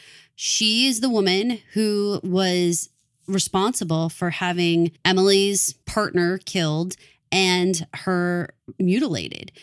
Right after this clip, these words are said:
And this is something that, like, I know we keep using the word, like, mutilated, and that's sort of, like, a very soft way of saying they cut her clitoris off.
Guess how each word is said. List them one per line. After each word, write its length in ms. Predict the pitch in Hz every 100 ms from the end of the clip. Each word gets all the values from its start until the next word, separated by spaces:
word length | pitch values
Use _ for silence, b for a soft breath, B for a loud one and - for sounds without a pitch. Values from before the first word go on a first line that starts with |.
| B B -
And 180 | 196
this 160 | 240 311
is 80 | 359
something 300 | 320 302 240
that, 180 | 202 175
like, 160 | 175
I 120 | - 185
know 180 | 185
we 140 | 202 247
keep 200 | 262 240
using 320 | 247 247 247
the 80 | 240
word, 240 | 247 247
like, 180 | 247 196
mutilated, 840 | 185 202 202 196 196 196 196 185
and 120 | 175
that's 200 | 180 175
sort 120 | - 269
of, 120 | 277
like, 160 | 311
a 60 | 339
very 280 | 262 254 311
soft 500 | - - 208 240 -
way 120 | 254
of 80 | 214
saying 260 | 196 185 B B B -
they 140 | 339
cut 300 | - 320 311
her 180 | - 262
clitoris 600 | 220 196 - 233 160 -
off. 340 | 117 - -